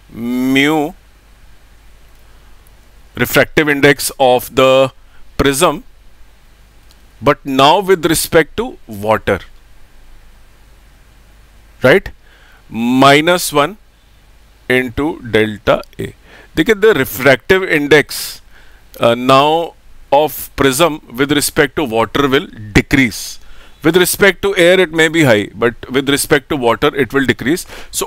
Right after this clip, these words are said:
overall refractive index of the prism with respect to the water has gone down। तो mu कम हो गया actually, अगर मैं बात करूं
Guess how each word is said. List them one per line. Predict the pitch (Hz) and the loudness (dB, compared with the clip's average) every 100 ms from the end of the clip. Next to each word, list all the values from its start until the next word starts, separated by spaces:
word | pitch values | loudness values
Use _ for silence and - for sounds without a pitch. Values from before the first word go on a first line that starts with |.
| - | -2
overall | 165 160 202 220 185 | -2 2 2 2 0
refractive | 147 - 135 - 180 175 | -4 2 0 2 -2 -2
index | 156 170 - 151 | 0 0 0 -4
of | 131 | 0
the | 151 - | -2 0
prism | 135 120 139 98 - - - - - 135 | -2 0 -4 -4 -16 -20 -18 -20 -4 -2
with | 143 | 0
respect | 143 - 156 139 | -2 0 0 -2
to | 156 147 | -8 0
the | 160 147 92 | 2 2 -2
water | 113 101 151 131 - - - - | -2 0 2 2 2 -10 -16 0
has | 123 127 104 113 | 0 0 -4 0
gone | 113 113 113 | 0 0 -2
down। | 180 190 | -2 -4
तो | 175 | -6
mu | 143 156 220 - | -2 0 0 2
कम | 277 294 | 2 4
हो | 151 | 2
गया | 120 110 | 2 0
actually, | - 110 95 82 - - - - - | -2 -12 -12 -14 -20 -20 -20 -20 -8
अगर | 120 135 | -2 0
मैं | 151 151 123 | 2 0 2
बात | 120 117 | 2 2
करूं | - 101 | -2 -8